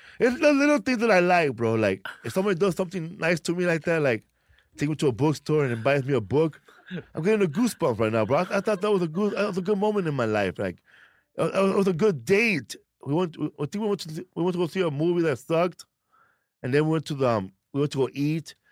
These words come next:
We had coffee. We didn't even hold hands. It was just me and the squirrel, and, um, and then she gave me the book, um, the book that changed my life by Doctor Seuss.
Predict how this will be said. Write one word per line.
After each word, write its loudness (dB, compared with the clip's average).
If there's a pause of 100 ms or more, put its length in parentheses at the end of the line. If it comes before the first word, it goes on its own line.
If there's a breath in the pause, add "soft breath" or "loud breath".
(360 soft breath)
We 2
had 2
coffee. 0
We 0
didn't 2
even 2
hold 4
hands. 0 (280 soft breath)
It -2
was 2
just 0
me -2
and 2
the 2
squirrel, -2 (640)
and, 2
um, 4 (480 soft breath)
and -2
then 0
she -4
gave 0
me 0
the 2
book, -2
um, 0 (1040)
the -4
book -2
that -4
changed -2
my -2
life -8 (1080)
by -8
Doctor -6
Seuss. -12